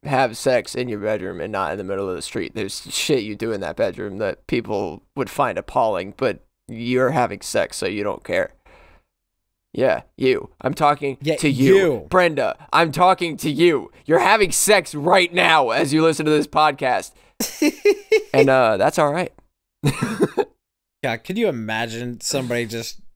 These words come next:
Speaker 2: just getting off just during this podcast?
Speaker 1: If you make porn in any capacity, put Big
Speaker 2: Oh.
Speaker 1: Wow Big on the background and send it to us.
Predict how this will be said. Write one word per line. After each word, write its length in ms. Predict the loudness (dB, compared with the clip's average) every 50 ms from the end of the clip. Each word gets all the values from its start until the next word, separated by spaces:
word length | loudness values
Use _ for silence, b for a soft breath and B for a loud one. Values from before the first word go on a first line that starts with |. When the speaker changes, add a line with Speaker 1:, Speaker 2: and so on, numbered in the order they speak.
| _ -14 -12 -12 -14 -12
Speaker 2:
just 240 | -8 -6 -4 -4 -4 -2
getting 380 | 0 0 0 0 0 -2 -4
off 320 | -2 -2 -2 -2 -4 -6 -12 -20 -20 _ _ _ _ _ -6
just 280 | -6 -6 -6 -6 -12 -6
during 380 | -2 0 0 2 2 0 0
this 200 | -2 -4 -4 -4
podcast? 800 | -6 -4 -4 -4 -4 -4 -4 -4 -4 -2 -4 -6 -8 -12 _ _ _ _ _
Speaker 1:
If 240 | 0 2 2 0 -2
you 320 | -4 -2 2 4 4 4 4
make 600 | 4 4 4 4 4 4 2 -2 -8 -14 -14 -8
porn 600 | -2 0 2 2 4 2 0 0 -2 -6 -8 -6 -2
in 200 | 0 0 0 0 -2
any 260 | -4 -2 -2 -2 -2
capacity, 840 | 0 -2 0 2 2 2 2 0 0 0 2 2 4 4 2 0 -2 _ _ _ _ _ _ _ _ -4
put 260 | 0 0 0 0 2
Big 240 | 2 4 4 4 6
Speaker 2:
Oh. 20 |
Speaker 1:
Wow 180 | 6 4 4 4
Big 200 | 4 2 2 4
on 120 | 4 4
the 80 | 2 0
background 500 | 2 2 0 0 0 0 0 0 0 0
and 80 | -4 -6
send 220 | -4 -4 -4 -4
it 140 | -4 -6 -6
to 140 | -6 -4 -2
us. 280 | -2 -4 -4 -6 -10